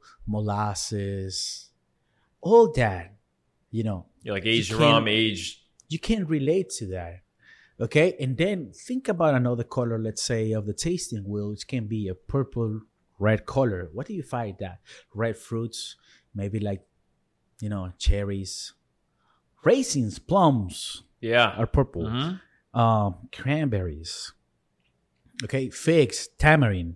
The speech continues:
Speaker 1: A lot of people taste fig. There's some brightness, some sharpness in this bar that reminds you of a, like a, like a fig or maybe like a cranberry.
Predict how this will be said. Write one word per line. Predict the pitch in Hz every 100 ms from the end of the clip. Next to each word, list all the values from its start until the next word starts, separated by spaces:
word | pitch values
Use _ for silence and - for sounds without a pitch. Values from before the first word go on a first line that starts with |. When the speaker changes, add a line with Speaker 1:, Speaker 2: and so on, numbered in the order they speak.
| -
Speaker 1:
A | 117
lot | 208
of | 214
people | 202 147
taste | - 139 113
fig. | - 156 123 110
There's | 127 170
some | 208 143 117 -
brightness, | 127 143 117 107
some | 135 127
sharpness | - 147 - 117 -
in | 110
this | 117 113
bar | - 117 107 - - - - _ _
that | 117 117 113
reminds | 123 113 127 123 107
you | 104
of | 98
a, | 104
like | 101 98
a, | 107 - - - - -
like | 117
a |
fig | 107 - 147 131 90 - _ _ _ -
or | 127 117
maybe | 123 127 123
like | 110
a | 113
cranberry. | - 147 139 120 95 85 80